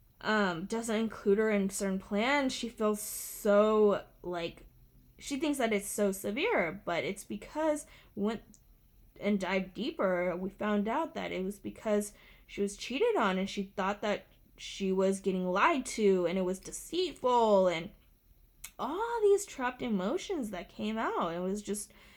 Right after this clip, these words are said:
you know, trauma. But just letting go of it and talking about it can help you, you know, realize, "Whoa, there's something going on."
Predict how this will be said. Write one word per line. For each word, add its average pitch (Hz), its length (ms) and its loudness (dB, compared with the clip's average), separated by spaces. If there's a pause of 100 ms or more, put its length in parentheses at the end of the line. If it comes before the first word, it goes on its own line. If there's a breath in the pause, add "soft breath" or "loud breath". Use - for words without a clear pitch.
(360 loud breath)
you 196 120 -2
know, 190 140 0
trauma. 254 1000 -4 (640 soft breath)
But 226 100 -10
just - 380 -10 (380)
letting 214 520 0
go 330 380 4
of 320 80 -4
it 320 320 0 (320)
and 214 120 -2
talking 254 440 -2
about 285 320 -2
it 294 300 0 (1080 soft breath)
can 254 160 -4
help 254 680 0 (340)
you, 202 640 4 (680)
you 220 160 0
know, 196 380 2 (220)
realize, 202 1200 4 (400)
"Whoa, 214 560 4
there's 262 200 -2
something 359 320 -4
going 339 300 2
on." 220 420 0